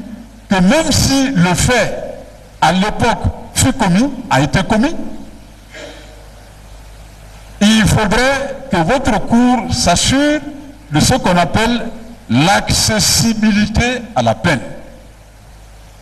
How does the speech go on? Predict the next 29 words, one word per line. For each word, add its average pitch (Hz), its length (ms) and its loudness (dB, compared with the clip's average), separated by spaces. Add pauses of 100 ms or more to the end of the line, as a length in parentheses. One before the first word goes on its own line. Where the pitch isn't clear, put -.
(960)
Et 175 300 2
dans 156 140 2
certains 185 360 0
cas, 160 160 2
vous 143 160 -2
verrez 151 240 0
que 180 340 -2 (320)
la - 120 4
peine 285 300 2
ne 196 60 2
sera 175 240 2
pas 240 160 2
nécessaire. 190 540 2 (880)
À 135 80 4
la 143 140 2
peine, 226 280 0 (440)
on 120 60 2
va 156 160 2
substituer 175 640 -2
ce 185 120 -2
qu'on 160 200 -2
appelle 180 440 0
une 139 240 -2
mesure 196 420 2
de 135 140 -2
sûreté 151 520 -2 (960)
à 131 120 4
prédominance 185 1040 2 (920)
neutralisatrice 190 1120 0